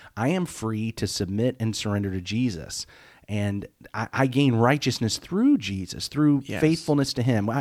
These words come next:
Speaker 1: I, I, we're out of time. I know we're gonna
Speaker 2: Faithfulness
Speaker 1: talk
Speaker 2: to
Speaker 1: more
Speaker 2: him.
Speaker 1: about that as we get further in Galatians two. But I think, uh, I think that's a good foundation for us today.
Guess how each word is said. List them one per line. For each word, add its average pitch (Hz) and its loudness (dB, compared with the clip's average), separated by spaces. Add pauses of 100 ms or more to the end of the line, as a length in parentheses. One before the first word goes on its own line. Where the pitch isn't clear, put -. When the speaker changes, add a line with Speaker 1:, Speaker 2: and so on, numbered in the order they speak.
Speaker 1:
I, 127 2
I, 127 2
we're 131 4
out 113 2
of 98 -6
time. 101 0
I 110 4
know 123 4
we're 120 2
gonna 110 0
Speaker 2:
Faithfulness 101 -2
Speaker 1:
talk 110 4
Speaker 2:
to 107 -2
Speaker 1:
more 110 4
Speaker 2:
him. 104 0
Speaker 1:
about 101 -2
that 101 0
as 95 -6
we 104 -4
get 101 -8
further 101 -2
in 95 -2
Galatians 95 -6
two. 90 -2 (420)
But 104 2
I 101 4
think, 107 0
uh, 90 4
I - -2
think 123 0
that's 98 0
a 101 -2
good 104 0
foundation 90 0
for 90 0
us - -4
today. 82 -4